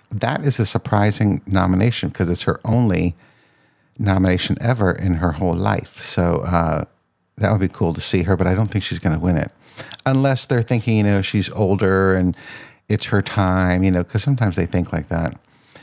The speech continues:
Then we have Hong Chau for The Whale and Stephanie Hsu for Everything Everywhere All at Once.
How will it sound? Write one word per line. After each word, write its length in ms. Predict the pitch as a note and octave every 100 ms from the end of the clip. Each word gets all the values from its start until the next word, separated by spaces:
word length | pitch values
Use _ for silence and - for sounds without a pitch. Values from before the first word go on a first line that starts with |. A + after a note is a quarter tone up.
| - -
Then 160 | B2
we 100 | B2 A#2
have 280 | A2+ F#2
Hong 340 | F#2 A2+ B2+ C3
Chau 500 | - A2+ G2+ G2+ G2+
for 300 | - G2+ F#2+
The 140 | G2+
Whale 520 | F#2 F2+ F2 G2 B2+ B2+ - - - _ -
and 280 | G2 F#2 F2
Stephanie 760 | - - A2+ - A2+ A2+ A2 C#3
Hsu 640 | - - A#2+ F#2 F2+ G2+ F2+ - _ _ _
for 160 | - -
Everything 420 | A2+ G#2 G#2 -
Everywhere 400 | F#2+ F#2 F2+ F2
All 180 | F2+ E2
at 100 | D#2
Once. 500 | D#2+ - - -